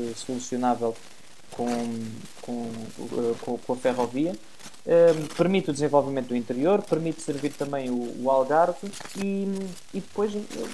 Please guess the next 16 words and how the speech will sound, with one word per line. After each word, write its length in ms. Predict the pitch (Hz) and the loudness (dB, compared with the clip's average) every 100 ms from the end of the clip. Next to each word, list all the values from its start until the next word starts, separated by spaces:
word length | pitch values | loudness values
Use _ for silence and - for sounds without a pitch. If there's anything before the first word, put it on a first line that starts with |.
| - 185 | -8 2
vai, 220 | 208 208 | 4 4
vai 160 | 196 196 | 4 2
di-, 220 | 196 170 | 0 2
vai 140 | 196 | 4
dissuadir 400 | 190 202 196 196 | 4 4 4 4
aqui 120 | 190 202 | 0 0
um 80 | |
problema 380 | 190 180 180 190 | 0 0 2 2
do 100 | 170 | 2
impacto 440 | 180 165 180 175 180 | 0 6 4 6 0
ambiental 560 | 165 175 170 180 156 | 2 0 4 6 6
na, 160 | 143 143 | 2 0
na 140 | 139 | 0
zona 200 | 131 151 | 0 0
do 100 | 147 | 0
Tejo, 300 | 151 180 190 | 0 2 0